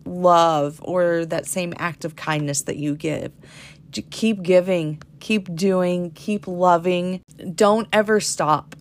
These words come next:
just because there may not ever be a thank you, or don't ever stop just because you feel like no one else would do that for you in return. Know what you reap, or what you sow,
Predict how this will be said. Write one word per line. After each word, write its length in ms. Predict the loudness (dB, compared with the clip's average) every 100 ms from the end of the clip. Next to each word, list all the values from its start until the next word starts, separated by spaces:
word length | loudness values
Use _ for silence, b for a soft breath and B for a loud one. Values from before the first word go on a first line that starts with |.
| -16 -4
just 280 | -2 -2 -4
because 720 | -12 -4 0 2 0 -2 -8
there 240 | -4 -2 -2
may 160 | -2
not 220 | -2 -2
ever 220 | -4 -4 -6
be 220 | -4 -4
a 60 |
thank 420 | -6 -6 -6 -8 -8
you, 280 | -6 -8 -12 B B B
or 120 | -6 -2
don't 280 | 2 2
ever 240 | 0 -2 -4
stop 540 | -4 0 2 2 -2
just 240 | -8 -8 -8
because 320 | -6 -6 -4
you 100 | -6
feel 220 | -2 0
like 200 | -2 -2
no 140 | -4
one 160 | -2 -2
else 240 | -4 -4
would 160 | -4 -6
do 180 | -6 -4
that 300 | 0 0 -2 -6 -20 _ -20 -10
for 140 | -6
you 320 | -4 0 0
in 160 | 0 -2
return. 540 | -4 -6 -8 -8 -10 -14 B B B B
Know 600 | 0 4 6 4 2 -2 -10 B B B -14
what 300 | -2 2 2
you 260 | 0 -4 -4
reap, 560 | -2 -2 0 -2 0 4
or 120 | 6
what 240 | 6 4
you 140 | 2 0
sow, 720 | 2 4 6 6 4 0